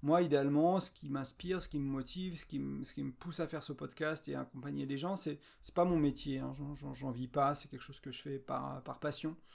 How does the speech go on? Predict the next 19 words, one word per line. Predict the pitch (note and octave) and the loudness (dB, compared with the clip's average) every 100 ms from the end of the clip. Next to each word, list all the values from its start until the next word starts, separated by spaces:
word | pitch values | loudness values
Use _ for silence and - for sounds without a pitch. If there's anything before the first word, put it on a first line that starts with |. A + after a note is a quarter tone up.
| - - - - | -20 -20 -20 -2
euh, | C3 B2 B2+ B2+ B2+ C3+ C3+ - | 0 2 2 2 0 -2 -6 -8
vraiment | A#2+ B2+ C#3 D3 | -4 0 2 0
qui, | D3 C3+ B2+ | -2 -6 -6
qui, | - B2 B2+ - | -8 -10 -10 -12
qui | C#3 | -8
est | |
vraiment | B2+ C3 C3+ | -4 -2 -2
important | C3+ - C3+ | -4 -4 -4
pour | C3+ | -2
moi. | C3 C3+ D#3 | -2 0 -2
Je | - | -6
trouve | - | -14
ça, | B2+ C3+ B2 B2+ | -10 -8 -6 -8
je | |
trouve | - C#3 | -12 -16
qu'il, | - B2+ B2 B2 C#3 - | -6 -6 -6 -10 -14 -14
il | |
y | |
a, | C#3+ | -14